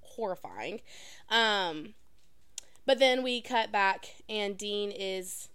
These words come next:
cleaning up the scene. He's trying to wipe fingerprints, just trying to erase the fact that they were there. And Sam is reading a letter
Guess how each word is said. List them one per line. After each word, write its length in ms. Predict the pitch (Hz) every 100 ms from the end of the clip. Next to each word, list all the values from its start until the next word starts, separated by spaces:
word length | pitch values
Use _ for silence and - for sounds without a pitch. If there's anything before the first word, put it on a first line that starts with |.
| - - - - - - -
cleaning 340 | - 226 226 214
up 160 | 202
the 80 | 208
scene. 320 | - 185 180
He's 160 | 185 190
trying 260 | 202 180
to 80 | 175
wipe 280 | 170 170 -
fingerprints, 720 | 254 254 254 247 220 - -
just 300 | - 190 -
trying 180 | - 196
to 100 | 185
erase 440 | 180 175 175 190 -
the 100 | 185
fact 260 | 180 175
that 100 | 185
they 100 | 170
were 160 | 160 170
there. 300 | 170 175 285 - - - - -
And 140 | 233
Sam 300 | - 202 202
is 120 | 208 208
reading 240 | 196 208
a 100 | 214
letter 420 | 226 170 170 175